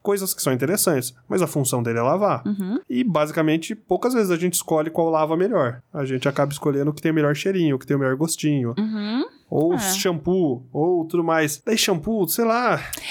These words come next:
Speaker 1: é
Speaker 2: Mas
Speaker 1: impossível escolher shampoo. Tem shampoo, tem duzentos tipos de shampoo, nem existe duzentos tipos de cabelo.
Speaker 2: <laughs>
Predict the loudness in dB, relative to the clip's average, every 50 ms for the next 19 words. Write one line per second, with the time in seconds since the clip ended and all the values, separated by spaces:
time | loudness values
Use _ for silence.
0 | -10 -4 -2 0 2 2 2 2 0 0 0 0 0 2 0 0 0 0 0 0
1 | 0 2 2 0 0 0 -2 0 2 2 2 0 0 0 0 0 0 0 -2 -2
2 | -2 -2 -4 -4 -6 -8 -4 0 0 0 0 0 -2 -2 0 0 2 2 2 2
3 | 2 2 0 0 0 -4 -4 -2 -2 0 2 0 0 0 0 0 2 2 2 2
4 | 2 0 0 -2 -2 -2 0 0 0 0 -2 -8 -6 -6 -6 -2 -2 0 0 2
5 | 2 2 2 2 2 2 0 -2 -2 -6 -20 -20 -20